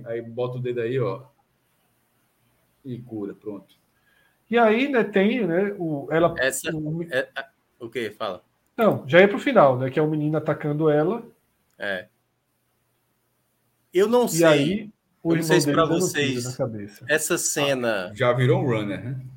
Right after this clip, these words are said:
Speaker 3: Assim, eu, eu, eu não sei, o Cássio pode até ajudar, e, e o Rodrigo aí que tá no chat pode ajudar. O fato do, da pessoa infectada, ela tem algum tipo de,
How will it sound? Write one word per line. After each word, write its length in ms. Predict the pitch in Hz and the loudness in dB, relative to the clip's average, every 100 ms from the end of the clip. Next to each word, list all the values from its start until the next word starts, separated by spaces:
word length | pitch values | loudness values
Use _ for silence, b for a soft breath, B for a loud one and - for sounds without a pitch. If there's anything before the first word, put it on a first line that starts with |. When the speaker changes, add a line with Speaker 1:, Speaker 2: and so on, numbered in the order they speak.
| - | -2
Speaker 3:
Assim, 560 | 143 - 143 113 92 _ _ _ _ _ _ _ _ _ _ _ _ _ _ - | -2 -2 -4 -6 -8 _ _ _ _ _ _ _ _ _ _ _ _ _ _ -16
eu, 100 | 127 - | -12 2
eu, 340 | 165 196 208 | 4 4 4
eu 80 | 190 | 0
não 80 | 202 | -2
sei, 280 | - 185 196 | 0 0 0
o 60 | |
Cássio 260 | 190 175 170 | 0 -2 -2
pode 140 | 165 151 | -6 -4
até 160 | 165 | 0
ajudar, 420 | 170 151 139 107 | 0 0 -4 -4
e, 100 | 104 101 131 | -4 0 0
e 160 | 127 | 0
o 160 | 113 104 | -4 -6
Rodrigo 380 | 113 110 117 113 | -10 -6 -4 -4
aí 60 | |
que 60 | 104 | -4
tá 100 | 113 | -8
no 60 | |
chat 240 | 110 117 110 | -6 -6 -6
pode 180 | 120 117 | -6 -6
ajudar. 460 | 117 101 90 85 _ _ _ _ _ _ _ | -6 -8 -10 -10 _ _ _ _ _ _ _
O 100 | 180 | -8
fato 540 | 175 - 220 277 277 220 | -8 2 4 4 0 -4
do, 560 | 185 175 156 120 107 - _ | 2 2 2 -2 -6 -14 _
da 140 | - 143 | -2 0
pessoa 340 | 170 165 170 | 0 0 -2
infectada, 920 | 160 165 143 - - 117 104 95 87 _ _ _ _ - | -2 -4 -4 -6 -2 0 0 -6 -10 _ _ _ _ 0
ela 240 | 180 208 | 2 2
tem 340 | 208 190 185 185 | -2 0 2 4
algum 360 | 175 151 190 | 2 0 -4
tipo 380 | 196 - 196 185 | -4 -8 -6 -6
de, 640 | 143 147 147 120 107 92 | -6 -6 -4 -4 -6 -10